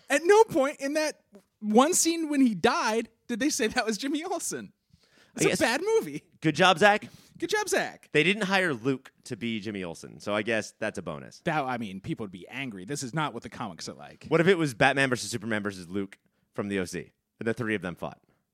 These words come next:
Speaker 1: And they all just scream Martha and <laughs> pump and win that water polo game. Fucking horrid. For the amount of talk of water polo in the show, I'm upset we never get to see just a killer game.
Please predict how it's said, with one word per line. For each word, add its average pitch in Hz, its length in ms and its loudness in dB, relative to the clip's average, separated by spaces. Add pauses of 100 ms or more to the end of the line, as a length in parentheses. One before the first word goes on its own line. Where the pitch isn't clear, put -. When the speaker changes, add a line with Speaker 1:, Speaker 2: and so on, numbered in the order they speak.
Speaker 1:
And 160 100 -6
they 151 60 0
all 139 120 -2
just 151 140 -4
scream 147 240 -4
Martha 147 480 -2
and 135 300 -10
<laughs> - 80 -20
pump 165 260 -2
and 147 220 -8
win 196 220 4
that 151 200 0
water 139 220 -2
polo 135 260 -2
game. 104 460 -6 (600)
Fucking 190 200 -10
horrid. 113 420 -8 (180)
For 226 100 -2
the 220 40 -4
amount 349 200 2
of - 40 -8
talk 202 200 -2
of 156 60 -2
water 127 220 -2
polo 123 140 -6
in 107 60 -8
the 104 60 -10
show, 90 360 -10 (280)
I'm 147 120 -8
upset 139 260 -4
we 120 100 -8
never 120 220 -8
get 104 140 -14
to 110 60 -16
see 110 180 -10
just - 180 -14
a 101 60 -18
killer 123 400 -12
game. 82 340 -18